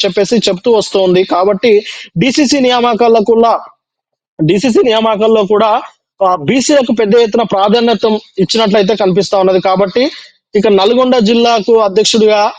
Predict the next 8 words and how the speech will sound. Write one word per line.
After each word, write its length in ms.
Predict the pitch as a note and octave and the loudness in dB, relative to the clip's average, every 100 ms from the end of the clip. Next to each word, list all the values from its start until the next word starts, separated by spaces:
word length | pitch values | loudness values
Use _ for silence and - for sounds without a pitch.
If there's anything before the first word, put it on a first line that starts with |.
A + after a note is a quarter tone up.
| F3 | -2
డి-, 240 | F3+ G#3+ | 2 2
ఆ, 220 | G3 F#3 | 2 0
బీసీ 420 | E3 D3 G#3+ B3+ | -2 0 0 0
నేతనే 480 | A#3 A3 G#3+ G#3+ A3 G3 | 0 0 0 0 0 0
ఎంచుకోవడం 500 | F#3+ - A3+ A3 G3 | -2 0 0 0 0
పట్ల 440 | G3+ G3+ G#3 A3 - _ _ F#3+ | -2 0 0 0 -4 _ _ -2
ఆ 100 | F3+ | 0
ఏఐసీసీ, 720 | F#3+ B3 B3 B3+ G#3+ B3 | 2 0 -2 -4 -4 -2